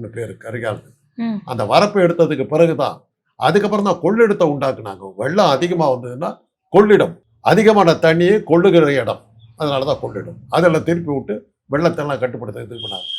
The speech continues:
Speaker 1: அது மாதிரி ஒரு காலத்து, இதெல்லாம் அந்த காலத்துல இருந்து அவங்க பண்ணிக்கிட்டு வந்திருக்காங்க. காவிரிக்கு வரப்படுத்து ரெண்டாயிரம் ஆண்டுகளுக்கு முன்னாடி. காவிரி பயங்கரமான ஒரு காட்டாரா இருந்தது. அது மாதிரி வெள்ளத்தடுப்புகளுக்கு பல இதெல்லாம் தடுத்துக்கிட்டே வந்திருக்கோம், குறைச்சிக்கிட்டே வந்திருக்கிறோம்.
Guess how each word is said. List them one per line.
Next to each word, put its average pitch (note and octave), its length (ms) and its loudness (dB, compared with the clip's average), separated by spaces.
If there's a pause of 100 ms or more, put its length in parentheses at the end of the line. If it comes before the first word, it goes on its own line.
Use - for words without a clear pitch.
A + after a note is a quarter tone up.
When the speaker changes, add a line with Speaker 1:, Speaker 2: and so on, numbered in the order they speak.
(160)
Speaker 1:
அது E3+ 200 4
மாதிரி A3+ 220 4
ஒரு F#3 180 2
காலத்து, E3+ 280 -2 (260)
இதெல்லாம் G#3+ 380 2
அந்த G#3+ 160 0
காலத்துல A#3+ 340 0
இருந்து A#3 180 -2
அவங்க G#3+ 180 0
பண்ணிக்கிட்டு G3+ 360 -2
வந்திருக்காங்க. A2 420 -14 (340)
காவிரிக்கு G3 440 4
வரப்படுத்து F#3+ 500 -2
ரெண்டாயிரம் G3+ 420 0
ஆண்டுகளுக்கு F3+ 420 -4
முன்னாடி. A2+ 300 -12 (260)
காவிரி G3+ 340 2
பயங்கரமான A#3 600 -2
ஒரு G3 160 0
காட்டாரா C#3+ 440 -4
இருந்தது. - 240 -14 (120)
அது E3 200 -2
மாதிரி A#3 240 2
வெள்ளத்தடுப்புகளுக்கு G3+ 920 0
பல F3+ 180 0 (500)
இதெல்லாம் A3 400 -4
தடுத்துக்கிட்டே F3 520 -2
வந்திருக்கோம், G3+ 380 0
குறைச்சிக்கிட்டே F3 500 -2
வந்திருக்கிறோம். F3 540 -4